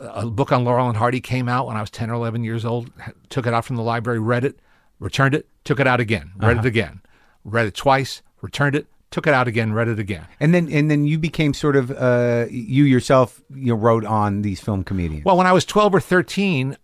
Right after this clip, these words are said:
Speaker 1: uh, I started writing about all this stuff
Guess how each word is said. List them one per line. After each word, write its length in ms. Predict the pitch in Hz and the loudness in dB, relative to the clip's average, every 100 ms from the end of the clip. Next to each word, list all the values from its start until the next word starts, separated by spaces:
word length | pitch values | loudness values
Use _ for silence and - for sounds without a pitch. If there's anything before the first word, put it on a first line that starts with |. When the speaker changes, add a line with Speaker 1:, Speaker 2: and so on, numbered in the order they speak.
| _ | _
Speaker 1:
uh, 300 | - - 113 - | -14 -10 -10 -6
I 180 | 123 131 | -6 -4
started 500 | - - 147 147 131 | -6 -2 0 0 -2
writing 420 | 120 131 175 180 | 0 0 2 0
about 320 | 127 101 95 98 | 0 -2 -4 -4
all 220 | 98 95 | -6 -6
this 200 | 90 87 | -8 -10
stuff 540 | - 107 90 90 - | -12 -10 -10 -12 -20